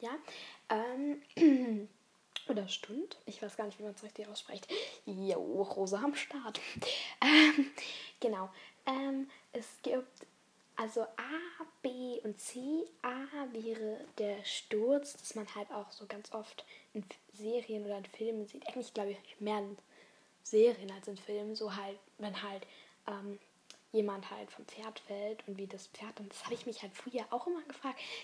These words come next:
wie kriegt man das hin, dass das Pferd dann fällt? Weil du musst es dem ja beibringen und irgendwie mussten das ja schon krasse Tricks sein.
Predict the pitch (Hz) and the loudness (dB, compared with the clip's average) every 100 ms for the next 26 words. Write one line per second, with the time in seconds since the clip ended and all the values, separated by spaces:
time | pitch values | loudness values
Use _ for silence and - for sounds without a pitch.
0 | - - 302 - - 226 214 185 170 233 | -12 -8 -6 -6 -10 -8 -8 -6 -6 0
1 | 269 - - - - 196 - 196 180 - | 2 2 -2 -12 -8 -8 -6 -8 -8 6
2 | 262 254 - 185 - - - - - - | 8 8 4 -10 -10 -14 -14 -20 -16 -2
3 | 214 226 233 202 202 196 185 - 233 302 | 0 0 -2 -2 0 0 -4 -2 2 6
4 | 294 214 202 - 208 202 202 - - - | 6 4 -2 -2 -2 -2 -4 -6 -16 -20
5 | - 233 214 208 - 214 - 220 208 190 | -2 -2 0 -4 -4 -4 -4 -4 -6 -10
6 | - - _ - 214 208 - 226 - 254 | -20 -20 _ -10 -6 -6 -2 -2 -2 -4
7 | 262 | -4